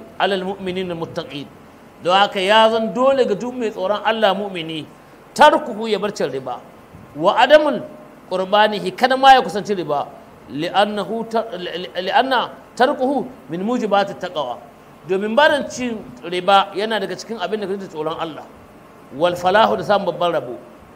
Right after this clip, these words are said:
wal munqifi ala taqwa, mai tsayawa ga inda Allah zai sai, falizalika qala, don haka Allah ce fattaqullaha,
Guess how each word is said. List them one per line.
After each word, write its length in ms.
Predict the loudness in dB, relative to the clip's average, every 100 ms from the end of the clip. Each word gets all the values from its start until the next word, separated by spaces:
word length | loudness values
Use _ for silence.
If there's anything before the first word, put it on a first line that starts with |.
| -20 -20 -10
wal 220 | 0 0
munqifi 400 | 2 -2 -2 -2
ala 220 | 2 2 2
taqwa, 480 | 2 -2 2 4 4
mai 160 | 0 0
tsayawa 460 | 6 8 8 6 4
ga 80 | -2
inda 200 | -4 -2 0
Allah 240 | 0 0 -2
zai 60 |
sai, 200 | -6 -6 -8 -16 -20 -20 -6
falizalika 600 | -2 -2 2 2 2 -2 -2 -2 4
qala, 220 | 4 4
don 120 | 0 -2
haka 180 | -2
Allah 180 | -2 -4
ce 100 | -6
fattaqullaha, 800 | -8 -10 -10 -8 2 4 4 -4